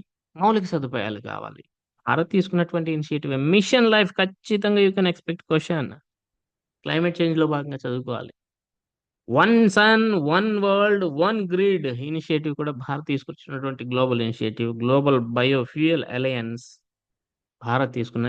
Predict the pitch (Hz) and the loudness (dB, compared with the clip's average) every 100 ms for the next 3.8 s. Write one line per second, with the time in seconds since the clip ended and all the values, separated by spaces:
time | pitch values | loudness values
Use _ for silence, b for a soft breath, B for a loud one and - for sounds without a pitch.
0 | 117 117 113 110 123 143 156 120 135 127 | -2 -6 -6 -8 -4 -4 -4 -2 -2 -2
1 | 123 135 160 131 - 123 127 113 120 113 | -2 -2 0 -2 -4 -10 -10 -10 -8 -6
2 | 123 123 104 - 98 - - _ _ _ | -10 -10 -20 -18 -18 -18 -20 _ _ _
3 | _ _ _ _ _ _ - 214 | _ _ _ _ _ _ -10 -2